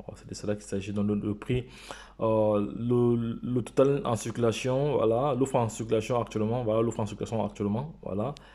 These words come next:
Donc, ici, on a d'autres informations que je reviendrai là-dessus tout à l'heure concernant le projet Baby Doge, parce que j'ai pas mal d'informations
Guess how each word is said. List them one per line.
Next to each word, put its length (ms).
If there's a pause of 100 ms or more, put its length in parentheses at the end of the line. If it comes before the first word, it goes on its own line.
(440)
Donc, 340
ici, 360
on 180
a 60
d'autres 340
informations 500
que 140
je 60
reviendrai 440
là-dessus 540 (100)
tout 180
à 80
l'heure 240
concernant 440
le 80
projet 240
Baby 180
Doge, 160
parce 160
que 60
j'ai 100
pas 380
mal 180
d'informations 580